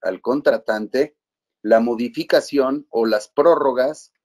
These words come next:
necesarias a cada uno de sus contratos. Es decir, ustedes firmaron un, tienen algún contrato ahorita vigente, están trabajando y, y se suspendió temporalmente ahorita los trabajos.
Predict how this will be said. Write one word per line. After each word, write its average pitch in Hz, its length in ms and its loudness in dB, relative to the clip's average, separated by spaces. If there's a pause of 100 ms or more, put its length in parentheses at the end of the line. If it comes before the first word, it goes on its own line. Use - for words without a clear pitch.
(220)
necesarias 120 840 -2
a 127 80 -6
cada 120 220 -2
uno 127 160 -4
de 123 80 -6
sus - 180 -14
contratos. 160 640 -2 (920)
Es 110 160 -2
decir, 131 360 0 (440)
ustedes 135 420 2
firmaron 135 480 4
un, 117 340 -4
tienen 131 380 -2
algún 117 240 -2
contrato 127 460 0
ahorita 120 340 2
vigente, 156 720 0
están 117 320 -6
trabajando 156 640 0 (400)
y, 123 400 -2 (200)
y 117 380 -4
se 117 200 -4
suspendió 135 880 2 (220)
temporalmente 123 720 0
ahorita 120 340 -2
los 104 160 -12
trabajos. - 560 -10